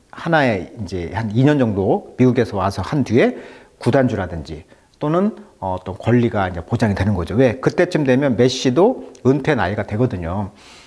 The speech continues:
그래서 이제 애플이라는 그, 어, 어떤 고위직이 관여해가지고 이제 애플에서 이제 이걸 중계를 해-, 하잖아요.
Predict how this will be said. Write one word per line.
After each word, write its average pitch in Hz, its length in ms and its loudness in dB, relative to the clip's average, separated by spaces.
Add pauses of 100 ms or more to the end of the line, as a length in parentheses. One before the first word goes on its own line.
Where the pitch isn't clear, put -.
(120)
그래서 151 220 2
이제 147 180 4
애플이라는 175 760 2
그, 123 640 2 (120)
어, 107 300 -4
어떤 120 160 -4
고위직이 135 640 2
관여해가지고 127 960 0 (300)
이제 98 120 -6
애플에서 127 760 0
이제 95 200 -6
이걸 107 320 -2
중계를 101 840 0
해-, 123 120 -2
하잖아요. 160 600 -2